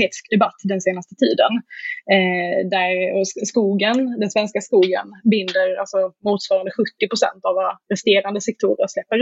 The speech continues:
ut. Och det är mycket tack vare ett aktivt skogsbruk som har lett till en ökad tillväxt i skogen.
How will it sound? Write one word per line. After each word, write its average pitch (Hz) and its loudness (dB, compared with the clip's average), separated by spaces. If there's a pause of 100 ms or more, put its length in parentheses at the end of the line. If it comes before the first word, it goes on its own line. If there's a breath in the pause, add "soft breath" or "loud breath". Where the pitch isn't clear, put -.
ut. - -6
Och 208 -2
det 214 2
är 220 2
mycket 190 -8
tack 185 -4
vare 196 2
ett - -2
aktivt 247 0
skogsbruk - 0
som 190 0 (360 loud breath)
har 214 6
lett - -2
till 202 2
en 190 -2
ökad 202 0
tillväxt 214 2
i 202 -2
skogen. 208 2